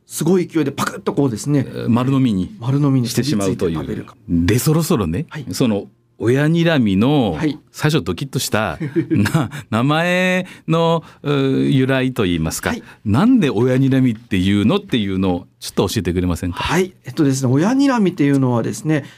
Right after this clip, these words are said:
Speaker 1: もともとたくさん名前がですね、あるお魚なんですね。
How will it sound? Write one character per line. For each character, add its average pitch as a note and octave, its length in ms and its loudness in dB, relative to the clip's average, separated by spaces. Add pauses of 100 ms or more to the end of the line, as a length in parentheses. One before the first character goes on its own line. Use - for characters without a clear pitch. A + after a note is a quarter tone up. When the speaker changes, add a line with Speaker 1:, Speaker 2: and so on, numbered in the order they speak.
(120)
Speaker 1:
も F3 60 -6
と B3 80 -2
も C4+ 100 2
と - 80 -8
た - 100 -12
く - 100 -10
さ E4+ 120 0
ん E4 80 2
名 D#4+ 120 2
前 D#4 260 0
が D4+ 100 0
で F#3+ 120 0
す - 100 -8
ね、 D#3+ 60 0
あ D#3 100 2
る C#3 100 2
お B2 60 0
魚 B2 400 -2
な G#2+ 120 -4
ん G#2 80 -10
で - 80 -16
す F#3 160 -4
ね。 B3+ 220 2